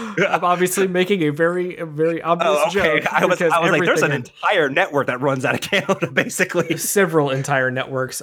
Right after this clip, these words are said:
Speaker 1: Half, uh, almost all of Sci-Fi Channel stuff is shot in Canada. C W shot in Canada. It's all
Speaker 2: One thing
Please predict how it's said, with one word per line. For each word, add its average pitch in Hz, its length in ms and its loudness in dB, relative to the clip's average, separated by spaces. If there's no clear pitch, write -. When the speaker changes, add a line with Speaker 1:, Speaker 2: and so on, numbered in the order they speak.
Speaker 1:
Half, 151 360 -2
uh, 147 100 0
almost 156 380 -2
all 143 180 2
of 131 60 -4
Sci-Fi 139 400 -4
Channel 135 300 -4
stuff - 280 -2
is 139 100 0
shot 127 240 0
in 135 100 -6
Canada. 127 520 0
C 139 220 2
W 127 320 0
shot 127 280 0
in 127 80 -6
Canada. 123 640 -4
It's 147 180 -2
all 160 80 2
Speaker 2:
One 349 240 2
thing - 340 -6